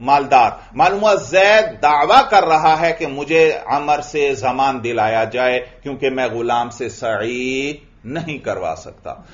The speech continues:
लेकिन जमान भी नहीं लिया जा सकता क्योंकि अमर उसका इनकार कर रहा है कि मैंने तो अपना हिस्सा आजाद नहीं किया, तो जमान भी नहीं ले सकते क्योंकि वो शरीक आखिर इनकार कर रहा है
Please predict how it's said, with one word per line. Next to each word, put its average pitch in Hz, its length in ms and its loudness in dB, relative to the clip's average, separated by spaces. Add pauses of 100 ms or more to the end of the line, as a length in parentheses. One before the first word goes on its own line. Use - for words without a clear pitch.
(140)
लेकिन 175 220 -2
जमान 208 420 4
भी 302 120 -4
नहीं 302 160 -6
लिया 240 220 6
जा 190 160 6
सकता 180 280 -2
क्योंकि 190 280 -4
अमर 180 320 2
उसका 175 240 -4
इनकार 196 460 2
कर 196 200 2
रहा 147 280 4
है 123 140 0
कि 127 120 -10
मैंने 160 220 -6
तो 214 160 -4
अपना 202 160 -6
हिस्सा 190 260 -4
आजाद 202 340 2
नहीं 262 180 -8
किया, 131 260 -6 (640)
तो 165 80 -4
जमान 165 480 2
भी 247 120 -6
नहीं 254 140 -4
ले 247 180 4
सकते 226 420 -2 (1080)
क्योंकि 147 260 -6
वो 147 120 -2
शरीक 143 360 -4
आखिर 135 260 0
इनकार 117 360 -2
कर 107 200 -8
रहा 87 280 -12
है - 120 -20